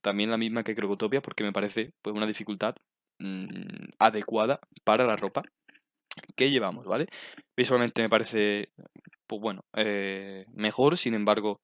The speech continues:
la temática de Crocotopia me gusta más. En cuanto a historia, pues, mm, me parece, eh, bueno, pues bastante mejor que la de Crocotopia, pero bueno, la de Crocotopia también lleva una nota alta por ser del arco de Malister.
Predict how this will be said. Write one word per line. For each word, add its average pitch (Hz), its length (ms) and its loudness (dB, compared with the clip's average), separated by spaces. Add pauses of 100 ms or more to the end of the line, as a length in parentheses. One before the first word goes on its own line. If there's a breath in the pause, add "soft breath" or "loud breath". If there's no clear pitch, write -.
la 113 100 0
temática 107 520 -2 (420 loud breath)
de 110 140 0
Crocotopia 104 480 -6
me 101 80 -2
gusta 107 220 -6
más. 147 220 0 (480)
En 123 240 2
cuanto 117 260 -2
a - 20 -6
historia, 104 400 -2 (100)
pues, - 480 -4
mm, 85 320 -8
me 92 120 0
parece, 95 500 -4 (100)
eh, 90 760 -6 (320)
bueno, 95 240 -12
pues 104 140 -4 (120)
bastante 104 340 -4
mejor 101 220 -8
que - 100 -6
la 95 60 -2
de 98 80 -4
Crocotopia, 127 500 -6 (160)
pero 104 160 -4
bueno, 95 280 -10
la 101 140 0
de 101 80 -2
Crocotopia 104 400 0
también 104 300 -2
lleva 107 200 0
una 107 120 0
nota 107 180 0
alta 107 220 -2
por - 120 -10
ser - 180 -6 (640 loud breath)
del 113 220 2
arco 110 200 0
de 110 60 2
Malister. 143 400 2